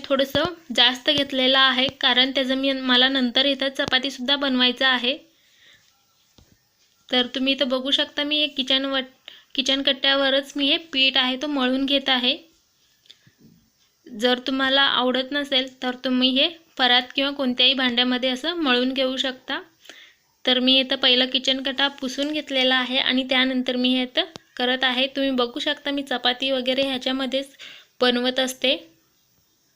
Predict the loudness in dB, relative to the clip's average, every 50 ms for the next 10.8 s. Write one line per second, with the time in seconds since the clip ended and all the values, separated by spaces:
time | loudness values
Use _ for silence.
0 | _ _ _ _ _ _ _ _ _ _ _ _ _ _ _ _ _ -20 _ _
1 | _ _ _ _ _ -20 -20 -20 -20 -20 -20 -20 _ _ _ _ 0 0 2 2
2 | 2 2 2 2 2 2 2 -2 -2 2 2 2 4 4 4 2 2 2 2 2
3 | 0 2 4 4 4 4 4 2 0 0 0 2 4 4 2 4 4 4 4 4
4 | 4 2 0 -2 -2 -4 -8 _ -2 0 0 0 0 2 2 2 4 2 2 0
5 | -2 -2 0 0 0 2 2 0 0 0 0 2 2 2 2 2 0 0 -2 -2
6 | 0 2 2 4 4 4 2 2 2 2 2 2 2 2 0 0 -2 -2 -4 -6
7 | -6 -6 -6 -8 -6 -4 -2 -2 -2 2 2 2 2 2 0 -2 -4 -4 -2 -2
8 | -2 -2 -2 -2 -4 -2 0 0 2 2 2 2 0 -2 -2 -6 -6 -6 -2 -2
9 | 0 0 0 -2 0 0 0 0 -2 -4 -6 -8 -10 -10 -6 _ -2 -2 0 -2
10 | 0 0 0 -2 -2 -2 -2 -2 0 2 4 2 2 2 -2 -6